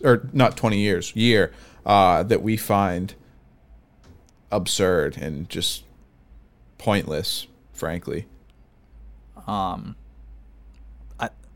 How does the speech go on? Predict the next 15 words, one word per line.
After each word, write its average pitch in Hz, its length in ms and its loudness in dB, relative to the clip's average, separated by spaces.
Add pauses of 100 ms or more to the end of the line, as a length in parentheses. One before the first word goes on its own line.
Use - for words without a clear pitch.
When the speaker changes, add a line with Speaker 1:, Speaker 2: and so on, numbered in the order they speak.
(160)
Speaker 2:
let's 135 180 0
just - 180 -4
talk 123 220 4
about 110 220 2
cancel 101 360 -8
culture 98 360 -8
in 87 140 -10
general, 80 380 -12
like, 87 260 -8
what, - 200 -10 (920)
exactly 117 640 4
what 101 200 0
it 98 140 0
is 104 480 -6
and 92 500 -6